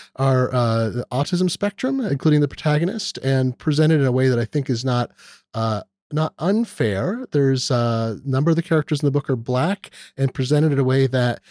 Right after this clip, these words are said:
if I did not know the author was black, I might be looking at a little askance, but not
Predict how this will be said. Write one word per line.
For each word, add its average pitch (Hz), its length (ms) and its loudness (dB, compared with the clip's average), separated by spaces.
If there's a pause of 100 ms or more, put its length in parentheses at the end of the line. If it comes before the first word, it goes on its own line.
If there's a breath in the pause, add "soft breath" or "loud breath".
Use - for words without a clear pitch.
(220 soft breath)
if 123 160 -6
I 123 60 0
did 139 240 0
not 147 120 0
know 127 120 0
the 120 120 -2
author 156 320 -2
was 170 140 0
black, 165 400 -2
I 120 160 -2
might 120 360 0 (120)
be 120 160 0
looking 131 320 -2
at 131 240 0 (220)
a - 80 -4
little 127 360 0
askance, 156 640 -2
but - 180 -4
not 143 240 0